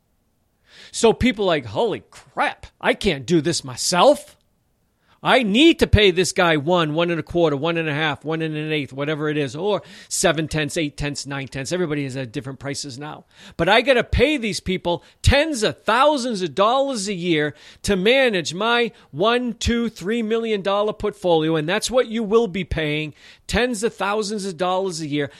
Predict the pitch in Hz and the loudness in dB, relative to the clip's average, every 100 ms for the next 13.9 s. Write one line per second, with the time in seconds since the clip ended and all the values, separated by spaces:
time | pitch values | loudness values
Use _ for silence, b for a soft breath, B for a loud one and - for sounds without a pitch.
0 | B B 196 - - 247 285 320 220 254 | B B -2 -2 2 4 4 4 -4 -4
1 | 233 208 208 - 165 123 139 196 - _ | -2 0 0 -2 -4 -2 0 0 -2 _
2 | - 202 - - 175 175 175 - _ - | -10 -8 -8 -4 0 0 -2 -6 _ -20
3 | 113 185 196 185 165 - 139 117 185 151 | -2 0 2 0 -6 -10 -8 0 2 2
4 | 117 B B B 277 302 359 320 381 349 | -6 B B B -4 0 0 2 0 2
5 | 269 196 147 131 139 113 _ _ _ _ | 2 0 0 -2 -2 -6 _ _ _ _
6 | _ _ _ _ _ - - 427 427 381 | _ _ _ _ _ -10 0 4 4 4
7 | 214 170 131 _ _ _ _ b b - | 2 0 -2 _ _ _ _ b b -4
8 | 302 240 139 - - 240 330 277 294 - | 0 0 -2 -6 -2 0 0 0 -4 -2
9 | - 247 - 226 226 - 151 - 226 277 | 0 0 0 -4 -4 -2 -4 -2 -4 -2
10 | 262 254 254 226 180 240 247 226 233 226 | -2 -2 -2 -4 -2 -2 -2 -2 0 0
11 | 151 131 208 247 180 170 156 151 156 156 | -2 -2 -4 -4 -4 -4 -4 -6 -6 -8
12 | _ B B B - 214 202 202 156 107 | _ B B B 2 4 4 2 0 -2
13 | 120 208 269 254 220 202 208 214 - | -2 0 2 2 2 2 0 -4 -18